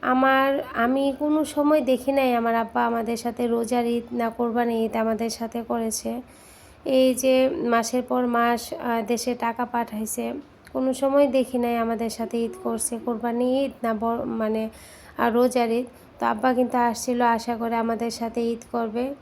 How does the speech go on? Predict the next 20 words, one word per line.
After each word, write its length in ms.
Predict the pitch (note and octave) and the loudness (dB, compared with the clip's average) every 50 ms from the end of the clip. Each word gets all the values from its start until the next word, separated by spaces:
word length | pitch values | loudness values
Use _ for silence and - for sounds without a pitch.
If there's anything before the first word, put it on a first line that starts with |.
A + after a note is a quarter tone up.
| - - - | -16 -14 -10
কিন্তু 220 | A#3+ A3 - A#3+ | -8 -6 -4 -4
ঈদ 300 | A#3+ B3 A#3 A#3+ A3+ A#3 | -4 -2 -2 -2 -2 0
আর 140 | A#3+ A#3+ A#3+ | 0 -2 -2
করা 280 | A#3+ A#3+ A#3 A#3 A#3 A3+ | -2 -2 -2 -2 -2 -2
হলো 320 | A3 B3 A#3+ A#3 A3+ A3+ | -2 0 0 0 0 0
না। 280 | A3+ A3+ A3+ B3 C4+ C4 - - | 0 0 -2 -2 -4 -6 -8 -8
যেদিন 300 | A#3 A3 A#3+ A#3 A#3 A#3 | -6 -4 -2 -2 0 0
আসছে 480 | A3+ A3+ A3 - - - - A#3+ A#3+ B3+ C4 - - - - | 0 -2 -2 -4 -6 -6 -6 -4 -4 -6 -8 -10 -16 -16 -10
তিন 180 | C#4 C#4 C4+ B3 | -6 -6 -4 -2
দিন 180 | C#4 C#4+ C4 | -2 0 0
আমার 200 | B3+ B3 A#3+ A#3+ | 0 0 0 -2
সাথে, 320 | A3+ - A#3+ A3+ A#3+ A#3+ A#3 - - - - - | -2 -4 -4 -4 -4 -4 -6 -6 -10 -16 -10 -6
আমাদের 420 | G3 G#3+ A3 A3+ A3+ G#3+ A#3 A#3 | -4 -2 0 0 -2 -2 -2 -4
সাথে 340 | A#3 - A#3+ A3+ A#3 A#3 A#3 | -4 -4 -6 -4 -4 -6 -6
থাকলো। 520 | A#3+ - A#3 A3+ G#3+ - A#3+ A#3+ B3 C4+ - - - - - - - - - - - | -6 -6 -6 -6 -4 -4 -4 -4 -4 -6 -8 -12 -20 -20 -20 -20 -20 -20 -18 -6 0
চার 260 | C4 B3 A#3+ A3 - | 2 2 2 2 2
দিনের 320 | B3+ B3 B3 B3 B3 B3+ | 0 2 2 2 2 2
মাথায় 460 | B3 A#3 A#3 A#3 A#3 - A#3+ A#3+ A#3+ | 2 2 0 0 -2 -4 -4 -2 0
রাত 240 | A3+ A3+ A3 A3 A3 - - - - - - - - - - - - - - - - - | 0 0 0 0 -2 -4 -10 -20 -20 -20 -20 -20 -20 -20 -20 -20 -20 -20 -20 -20 -10 -4
এগারোটার 520 | - A3+ A3+ A#3 A#3+ A#3+ A#3 A#3 A#3 A3+ | 0 0 2 4 2 2 2 0 -4 -6